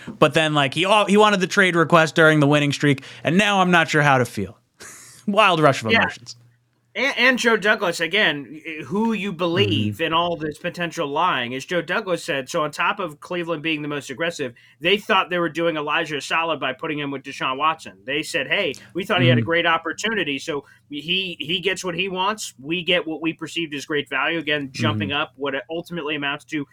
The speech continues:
Speaker 2: uh, a full round in the draft, and everyone gets checked off.
Speaker 1: Mm-hmm.
Speaker 2: I think probably Douglas would have sent him wherever the best offer was, so maybe it just
Speaker 1: Mm-hmm.
Speaker 2: happens to be Deshaun Watson, and, "Hey, there you go,
Speaker 1: Mm-hmm.
Speaker 2: Elijah. We're looking out for you, pal, but we really just wanted the pick." I don't know. But again, it's true serum
Speaker 1: Mm-hmm.
Speaker 2: with all these guys.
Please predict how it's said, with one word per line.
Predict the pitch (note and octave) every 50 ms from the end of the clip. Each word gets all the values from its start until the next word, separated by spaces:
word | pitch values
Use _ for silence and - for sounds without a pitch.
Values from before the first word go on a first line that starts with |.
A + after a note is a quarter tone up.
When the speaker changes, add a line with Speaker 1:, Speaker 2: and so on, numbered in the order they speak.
| - - - - -
Speaker 2:
uh, | D3 C#3+ - D3+
a | D3+
full | - - F3 F3 E3 D#3 C#3+
round | C3+ B2 C3 C#3 C#3+ D3+ D3+ C#3+
in | D3 C3+
the | C3 A2+
draft, | - D3 D3+ D3+ C#3 C3 - C#3
and | C3+ -
everyone | D#3 E3 D#3+ E3 D#3 C3+
gets | D3 C#3+ - -
checked | - D#3+ C3+ A#2+ - D3+
off. | B2+ F#3+ C3 G#2+
Speaker 1:
Mm-hmm. | G#2 G#2+
Speaker 2:
I | F3+ G#3+
think | G#3+ G#3 F3+ -
probably | - F#3 F3+ F3 E3+
Douglas | D3 F3 F3 E3 E3 D#3+ -
would | - E3 D3+
have | -
sent | - D#3 D3+ D3
him | C3 B2
wherever | C#3 C#3 D3 D#3 C#3+ D3
the | C#3+ C#3 B2
best | D3 D#3 D3 - -
offer | F3+ F3 G3+ G3+ G#3+ G3+
was, | G3 G3+ G3 F#3 -
so | E3+ D#3
maybe | D3+ D#3 D#3 D3+ C#3+ D3 C#3+ C3+ - _ _ _ _ -
it | D#3+ E3 -
just | B2 A#2 A2
Speaker 1:
Mm-hmm. | G#2 D#3+
Speaker 2:
happens | D#3 E3+ - - G#3 F#3 -
to | - F3+
be | G3+ F#3
Deshaun | F#3+ - G3+ F#3+ F#3 F#3
Watson, | F#3 F3+ F#3+ G#3 - - G#3+ G3+
and, | E3 D3+ C#3+ B2+ - _ _
"Hey, | C4+ C#4+ C4+ F#3+
there | E3+ G3+ A#3+ C4+
you | A#3 E3+
go, | D#3+ E3 D3+
Speaker 1:
Mm-hmm. | D3 B2+
Speaker 2:
Elijah. | A#2 F3+ A3 A3 - B3 B3 - _
We're | C#4+ D4 C#4
looking | C4 B3+ B3+ A3+
out | A#3+ A#3 A#3
for | - A3
you, | A#3 C4 A#3+
pal, | - F3+ D#3+ F3 G3+ G#3
but | F#3 E3+ D#3 - _ -
we | G3+ G3+
really | F#3+ G3+ G3+ G3
just | F3+ F3+ F3+
wanted | F#3+ F#3+ F3+ E3
the | E3+
pick." | G3 G3 E3 - - - - - - D3+
I | F#3
don't | F#3+ F#3+ F#3+
know. | F3+ C#3 A2+ A2+
But | C3+ D3+ D#3
again, | D3+ E3 D#3+ B2+ C3
it's | D3 - - -
true | - - A#3+ A#3
serum | - - - F#3 - - B2+ -
Speaker 1:
Mm-hmm. | A#2 A#2+
Speaker 2:
with | A#2+ A#2+
all | B2+ A2+ A2+
these | G#2+ G#2 F#2+ -
guys. | - F2+ E2 E2+ - - -